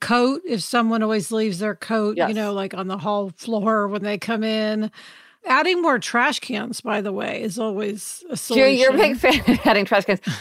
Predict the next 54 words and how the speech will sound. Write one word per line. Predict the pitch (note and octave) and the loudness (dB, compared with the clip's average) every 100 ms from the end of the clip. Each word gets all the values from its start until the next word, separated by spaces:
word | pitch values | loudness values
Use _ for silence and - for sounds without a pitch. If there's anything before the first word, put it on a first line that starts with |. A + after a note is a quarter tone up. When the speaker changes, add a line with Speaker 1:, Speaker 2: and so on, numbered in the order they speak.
| - - - | -10 -6 4
Speaker 2:
Well, | E4 | 6
listen, | F4 D#4 C4+ | 6 2 0
it's | C#4+ | -2
interesting | D#4 E4 D#4+ B3+ | -2 -2 0 2
because, | A#3+ A#3 G#3+ G#3 - | 2 0 0 -6 2
uh, | A3 G#3+ F#3+ | 4 6 4
a | G3 | 4
while | A#3 B3+ | 6 6
back, | B3 A3+ - | 6 4 2
you | A3 | 2
gave | A3+ G3+ | 4 4
yourself | G#3+ G#3+ G3+ | 2 0 0
a | |
demerit | F#3+ F#3+ F3+ - | -2 2 2 0
for | F3+ | -2
having | F3+ F3 F3 | 2 2 2
a | E3 | 0
very | E3 E3 | 0 0
messy | D#3+ D#3+ D3 | 0 -4 -8
closet. | - - E3 G3 - - - | -6 2 4 4 4 2 2
And | F3+ | -2
you | F#3 | 0
said | - F#3 | 2 2
that | F3+ | 4
it | F3 | 2
didn't | F3+ G3 F#3 | 2 2 4
bother | D#3+ D#3 | 2 2
you, | E3 F#3 | 2 2
but | E3 | 2
it | D#3 | 2
bothered | D3+ D3+ C#3+ | 2 2 2
Adam. | E3 F3 G3 | 2 2 0
And | F3 | -4
several | - B3 A#3 | 2 4 4
Speaker 1:
Yes. | - | 2
Speaker 2:
people | E4+ - B3 | 0 0 0
said, | - G3+ F#3 F3 - - - _ _ _ | 4 6 6 4 -2 -20 -20 _ _ _
"Put | - D4 | 0 4
a | |
door | C4+ D#4 G4+ | 6 6 6
in | C#4+ | 4
your | F3 | 0
closet." | - D#3+ C3+ - - | 0 2 2 0 -4
And | G#3 G#3+ | 0 0
it's | G#3+ | 2
sort | B3+ B3 | 2 4
of | A3+ | 4
like, | G#3+ G3 | 4 2
you | - D3+ C#4 | -2 -2 2
don't | D#4+ C4+ | 4 4
have | A3 - | 2 0
to | F3+ | -2
do | F3+ F#3+ | 0 0
anything | F3+ F3+ E3 D3 | 0 -2 -4 -4